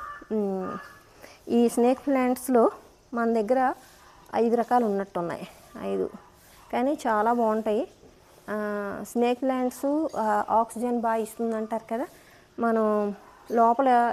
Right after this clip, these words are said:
ఇంట్లో కూడా పెట్టుకోవచ్చు. ఇంట్లో హండ్రెడ్ పర్సెంట్ బతికే మొక్కలు, ఆ,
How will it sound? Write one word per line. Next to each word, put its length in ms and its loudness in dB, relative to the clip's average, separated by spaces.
ఇంట్లో 540 2
కూడా 160 2
పెట్టుకోవచ్చు. 680 -4
ఇంట్లో 380 2
హండ్రెడ్ 340 0
పర్సెంట్ 440 0
బతికే 400 0
మొక్కలు, 420 0
ఆ, 500 -2